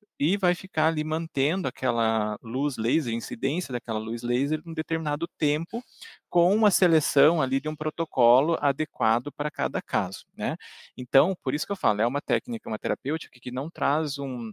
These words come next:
é, um corte, não é cirúrgico, nada disso, mas vai ter sim uma irradiação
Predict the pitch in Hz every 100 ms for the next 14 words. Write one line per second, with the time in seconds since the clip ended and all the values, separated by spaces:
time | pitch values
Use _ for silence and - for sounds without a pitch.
0 | - _ _ _ _ - 123 113 107 104
1 | 101 107 127 127 - 101 104 113 - 107
2 | 104 107 - 104 98 113 127 107 117 104
3 | 104 120 107 110 185 - - - - -
4 | 107 107 107 123 - 123 131 123 120 113
5 | - 117 101 127 - 147 - 120 147